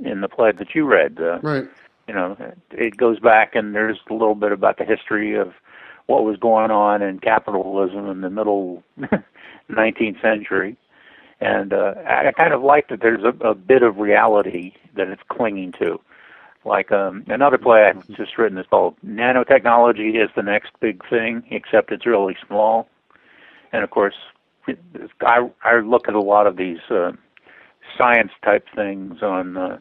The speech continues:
Speaker 1: T V documentaries.
Speaker 2: Sure, yeah.
Speaker 1: And, uh, you know, they have a lot of, awful lot about nanotechnology now, so, uh, I wanted to use that as a theme in this one, about these two people trying to corner the world market in electrical power.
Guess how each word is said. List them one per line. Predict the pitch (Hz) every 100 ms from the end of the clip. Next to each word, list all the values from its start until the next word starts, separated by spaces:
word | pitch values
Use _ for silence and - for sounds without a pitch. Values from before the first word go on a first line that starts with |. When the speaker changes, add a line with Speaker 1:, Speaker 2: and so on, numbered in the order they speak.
| -
Speaker 1:
T | 113
V | 98 104 90
documentaries. | - 92 - 101 104 113 117 - _ _
Speaker 2:
Sure, | - 170 127
yeah. | 110 135 135 -
Speaker 1:
And, | 90 85 85 -
uh, | 92 -
you |
know, | 113 101 107 -
they | 113
have | 117
a | 110
lot | 104 107
of, | 104 -
awful | - 117 -
lot | 101 98
about | 95 92
nanotechnology | 90 101 101 92 98 95 101 98 95 90
now, | 85 87 92 -
so, | 90 90 _ _ _ _ _ _ _
uh, | 92 90 90
I | 101 101
wanted | 101 107 92
to | 95
use | 107 98
that | 98 107 101
as | 90
a | 95 -
theme | 101 95
in | 90
this | 92 85
one, | 95 92 117 _ _ _ - - - -
about | 104 107 -
these | 95 -
two | - 120
people | - 113 107
trying | 95 113 110
to | 90
corner | - 117 110 104
the | 95
world | 87 104 98
market | 101 101 - 92
in | 92
electrical | 87 90 - - 85
power. | - 92 87 98